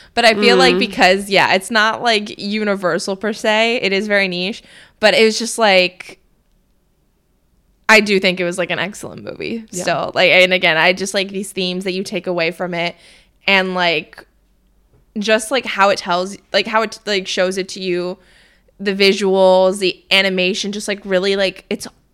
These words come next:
Speaker 1: it's all about the artistry and the craft.
Speaker 2: Yeah.
Speaker 1: So, I mean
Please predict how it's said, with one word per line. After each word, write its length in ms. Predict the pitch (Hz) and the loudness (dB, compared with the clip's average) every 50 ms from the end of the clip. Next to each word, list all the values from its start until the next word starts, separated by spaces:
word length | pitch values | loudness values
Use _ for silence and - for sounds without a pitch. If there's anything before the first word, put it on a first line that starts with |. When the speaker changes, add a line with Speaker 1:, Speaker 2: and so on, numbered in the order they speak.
| _ | _
Speaker 1:
it's 240 | - 214 226 220 - - - | -4 -4 -4 -4 -6 -6 -2
all 180 | - 208 214 | 2 2 2
about 220 | 208 202 196 185 190 | 4 4 2 2 2
the 80 | 185 | 0
artistry 400 | 147 170 170 170 180 - - 170 | -2 -2 -2 -4 -6 -8 -8 -12
and 100 | 143 151 | -10 -10
the 60 | 175 185 | -12 -12
craft. 480 | - 196 147 120 110 185 - - - _ - | -8 -6 -6 -6 -6 -8 -10 -14 -18 _ -14
Speaker 2:
Yeah. 220 | - 170 165 160 165 170 _ - _ _ _ _ _ _ _ _ - | -12 -10 -10 -10 -12 -14 _ -20 _ _ _ _ _ _ _ _ -12
Speaker 1:
So, 440 | - - 208 190 185 180 180 - - | -6 0 4 4 6 6 4 2 0
I 60 | 247 | 0
mean 400 | 285 285 277 277 269 269 277 269 | 0 2 0 0 0 -2 -4 -6